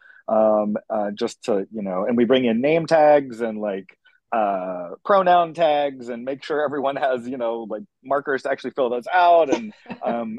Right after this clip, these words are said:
Speaker 1: the first year we actually had our, um, uh, our bracelets that indicate, like, how much distance you want, right? Because of covid and
Speaker 2: Right.
Speaker 1: everything. Um, so we
Speaker 2: Yeah.
Speaker 1: try and make it a safe and welcoming place for everyone just outside of just being there. Um, providing those things also. So.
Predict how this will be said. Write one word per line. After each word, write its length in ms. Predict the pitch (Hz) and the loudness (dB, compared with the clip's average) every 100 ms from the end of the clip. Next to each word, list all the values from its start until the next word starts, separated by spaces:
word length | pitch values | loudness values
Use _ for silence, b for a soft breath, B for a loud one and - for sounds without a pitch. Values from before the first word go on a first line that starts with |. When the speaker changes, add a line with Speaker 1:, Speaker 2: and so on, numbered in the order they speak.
| 135 | -6
Speaker 1:
the 140 | 135 | -4
first 320 | - 208 208 | 2 2 2
year 140 | 208 190 | 0 2
we 100 | 165 | 2
actually 320 | 160 - 156 | 2 0 -6
had 240 | 143 139 | -4 -4
our, 480 | 143 127 127 123 123 - | -2 -4 -2 -4 -8 -12
um, 520 | 117 113 107 101 95 95 _ _ _ _ | -12 -10 -12 -12 -16 -18 _ _ _ _
uh, 60 | 110 | -6
our 320 | 110 104 131 | -4 -2 -2
bracelets 480 | 120 139 151 151 147 | 2 0 0 -4 -2
that 100 | 147 | -4
indicate, 380 | 135 143 139 135 | -4 -4 -4 -2
like, 180 | 113 107 | -4 -4
how 220 | 120 127 | -4 -4
much 240 | 113 113 113 | -2 -4 -4
distance 440 | 113 123 156 151 | -8 -4 -4 -4
you 120 | 151 156 | -4 0
want, 260 | 165 175 | 2 2
right? 180 | 139 151 | 0 -4
Because 200 | - 202 | -6 -2
of 40 | |
covid 340 | 220 262 294 294 277 | 2 4 4 4 2
and 60 | |
Speaker 2:
Right. 60 | 262 | 2
Speaker 1:
everything. 400 | 240 214 175 170 _ _ _ | 0 -2 -4 -4 _ _ _
Um, 140 | 139 139 | -2 0
so 80 | 240 | 0
we 60 | 202 | 0
Speaker 2:
Yeah. 60 | 185 | 0
Speaker 1:
try 160 | 185 | -2
and 80 | 180 | -2
make 160 | 165 160 | -4 -2
it 80 | |
a 80 | 139 | -4
safe 400 | - 165 156 - 147 | -2 0 0 -2 -6
and 220 | 143 143 | -6 -2
welcoming 540 | 143 143 143 127 123 | -2 -2 -4 -10 -10
place 340 | 127 127 120 - | -6 -6 -6 -6
for 140 | 127 | -4
everyone 460 | 123 127 120 117 113 | -4 -4 -4 -4 -6
just 180 | 127 123 | -8 -4
outside 380 | 117 - 110 | -4 -2 -4
of 80 | 104 | -6
just 240 | 92 104 123 | -12 -16 -6
being 340 | 208 180 123 | 0 0 0
there. 380 | 107 101 101 113 _ b - | -2 -2 -2 -6 _ b -4
Um, 220 | 113 110 | -2 0
providing 380 | 110 117 117 110 | -2 0 0 0
those 180 | 104 - | -6 -8
things 240 | 104 98 | -10 -8
also. 400 | 80 95 - 71 - | -8 -8 -8 -10 -10
So. 200 | 71 | -14